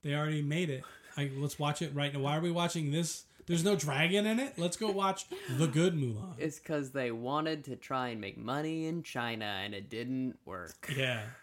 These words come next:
Speaker 2: It
Speaker 1: Uh,
Speaker 2: really failed.
Speaker 1: The Lion King we watched, and my kids tapped out, like, ten
Speaker 2: Oh.
Speaker 1: minutes in. They're like, "This is a nature show? Who cares?" Like, I'm, The Lion King is charming 'cause it's animated.
Speaker 2: Yep.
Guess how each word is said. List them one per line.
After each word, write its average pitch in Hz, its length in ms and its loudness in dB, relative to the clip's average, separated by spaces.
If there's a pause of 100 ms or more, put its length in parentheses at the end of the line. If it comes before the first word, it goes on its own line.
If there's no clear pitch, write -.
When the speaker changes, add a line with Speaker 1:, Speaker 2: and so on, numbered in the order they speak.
(100)
Speaker 2:
It 156 320 4
Speaker 1:
Uh, 123 140 -2
Speaker 2:
really 139 400 2
failed. 80 500 -12 (220)
Speaker 1:
The 151 160 0
Lion 143 360 2
King 170 260 -2
we 165 140 0
watched, 165 800 -4
and 135 180 -2
my 127 100 0
kids 127 300 -4
tapped 120 280 -4
out, 120 300 -4
like, 110 220 -6
ten - 120 -4
Speaker 2:
Oh. 113 120 2
Speaker 1:
minutes 113 200 -4
in. 120 200 -4
They're 117 80 -4
like, 113 260 -4 (200)
"This 151 180 -6
is 160 180 -4
a 170 100 -4
nature 160 380 0
show? 254 240 0
Who 233 120 2
cares?" 180 600 -2
Like, 127 180 -6
I'm, 151 100 -2 (1700)
The 160 100 0
Lion 214 260 4
King 240 180 4
is 190 140 2
charming 170 460 2
'cause 156 360 2
it's 151 140 0
animated. 117 680 -2
Speaker 2:
Yep. 131 220 -2